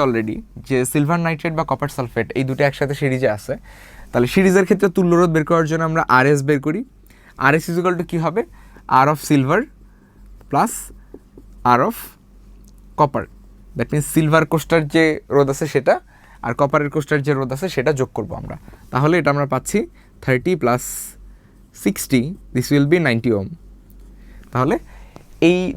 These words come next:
দুইটা কোষের overall তুল্য রোধ হচ্ছে নাইনটি ohm। এই দুইটা কোষের সাথে এই কোষটা কিসে আছে? প্যারালাল বা সমান্তরালে আছে। সমান্তরালের ক্ষেত্রে আমরা তুল্য রোধ কীভাবে বের করা শিখছি?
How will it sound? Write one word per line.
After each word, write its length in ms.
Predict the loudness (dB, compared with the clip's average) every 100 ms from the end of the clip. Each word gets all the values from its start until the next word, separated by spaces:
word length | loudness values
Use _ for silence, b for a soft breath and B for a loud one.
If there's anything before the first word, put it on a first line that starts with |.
| -2
দুইটা 200 | 0 0
কোষের 260 | 0 2 4 4
overall 280 | 2 4 2 2
তুল্য 140 | 2 4
রোধ 100 | 2
হচ্ছে 140 | 2 2 2
নাইনটি 220 | 0 -4
ohm। 80 | -6 -10 b b b b b 2
এই 80 | 4 4
দুইটা 180 | 4 4 4
কোষের 240 | 0 -2 -2
সাথে 240 | -2 -4 -6 -8 2
এই 80 | 2 2
কোষটা 220 | -2 -2 -2
কিসে 220 | -2 0 0
আছে? 160 | 0 -4 b b -8
প্যারালাল 340 | 0 2 4 2 0
বা 60 | 0
সমান্তরালে 480 | 0 0 0 0 0 -2
আছে। 140 | -6 -12 b b 0
সমান্তরালের 460 | 2 2 2 0 -2
ক্ষেত্রে 180 | -2 0
আমরা 120 | 0 2
তুল্য 140 | 4 4
রোধ 100 | 4 2
কীভাবে 220 | 2 4
বের 100 | 2 2
করা 120 | 0 -2
শিখছি? 240 | -8 -6